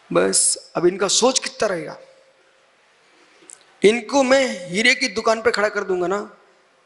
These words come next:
तब भी इनको तो कांच के लट्टू ही दिखाई देंगे। बराबर है कि नहीं? ये देश में कहीं भी जाएंगे, विदेश में भी जाएंगे, तो इनके मस्तिष्क में क्या रहेगा?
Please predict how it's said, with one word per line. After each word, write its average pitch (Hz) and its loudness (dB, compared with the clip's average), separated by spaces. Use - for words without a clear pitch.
तब 180 2
भी 160 -4
इनको 175 2
तो 180 0
कांच 160 -2
के 175 -2
लट्टू 151 -2
ही 165 0
दिखाई 143 -6
देंगे। 139 -14
बराबर 190 2
है 240 -6
कि 233 -10
नहीं? 233 -10
ये 254 6
देश 247 0
में 302 -4
कहीं 262 2
भी 339 4
जाएंगे, 269 -2
विदेश 311 2
में 359 4
भी 339 4
जाएंगे, 226 -2
तो - -16
इनके 247 -6
मस्तिष्क 254 -2
में 254 -4
क्या 226 0
रहेगा? 180 -6